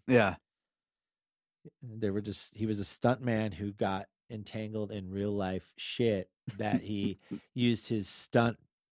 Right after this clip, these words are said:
Speaker 2: ability to get himself out of, you know?
Speaker 1: Sure.
Speaker 2: And then he had the, he had that huge truck, this huge brown truck. I don't know what it was, a Chevy or a G M C or some shit.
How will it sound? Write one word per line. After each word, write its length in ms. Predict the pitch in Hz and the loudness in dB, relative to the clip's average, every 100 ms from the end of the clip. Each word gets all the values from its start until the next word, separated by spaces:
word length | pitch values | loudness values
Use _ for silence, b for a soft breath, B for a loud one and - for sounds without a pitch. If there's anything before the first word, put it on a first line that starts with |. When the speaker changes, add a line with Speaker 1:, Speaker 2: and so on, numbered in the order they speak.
| _ | _
Speaker 2:
ability 600 | 110 98 110 110 98 95 | 2 6 8 8 6 2
to 140 | 87 95 | -2 -4
get 160 | 101 98 | -2 -2
himself 400 | 92 98 90 98 | -4 -4 -4 -4
out 220 | 92 95 | -4 -4
of, 220 | 87 87 | -6 -10
you 140 | 95 92 | -8 -6
know? 180 | 95 107 _ - | -8 -10 _ -14
Speaker 1:
Sure. 500 | - 107 131 175 - _ _ _ _ _ _ _ _ | -6 -2 0 -2 -6 _ _ _ _ _ _ _ _
Speaker 2:
And 160 | - 113 | -6 -4
then 100 | 107 | -2
he 80 | 107 | 0
had 200 | 95 95 | 0 0
the, 400 | 90 90 90 - - _ _ _ _ _ - | -2 -2 -6 -12 -18 _ _ _ _ _ -12
he 140 | - | -8
had 100 | 104 | -8
that 120 | 90 | -8
huge 480 | - - 113 92 - | -14 -8 -6 -6 -10
truck, 380 | - - 101 - - - _ _ - | -10 -8 -8 -10 -18 -20 _ _ -14
this 160 | 98 - | -14 -16
huge 440 | - 135 117 98 _ 95 - | -6 -6 -6 -10 _ -20 -8
brown 480 | 107 104 104 101 95 | -6 -4 -2 -4 -6
truck. 400 | - 98 90 104 | -4 -2 -2 -2
I 60 | |
don't 100 | 101 | -2
know 60 | 87 | -4
what 100 | 82 | -8
it 60 | 82 | -12
was, 120 | 85 | -14
a 40 | |
Chevy 480 | - - 98 95 92 | -10 -6 -6 -4 -6
or 60 | 87 | -6
a 80 | |
G 180 | 85 90 | -8 -10
M 160 | 87 87 | -10 -12
C 320 | - 87 87 | -14 -12 -12
or 80 | 85 | -14
some 240 | - 87 | -16 -18
shit. 340 | 87 - 92 | -18 -16 -18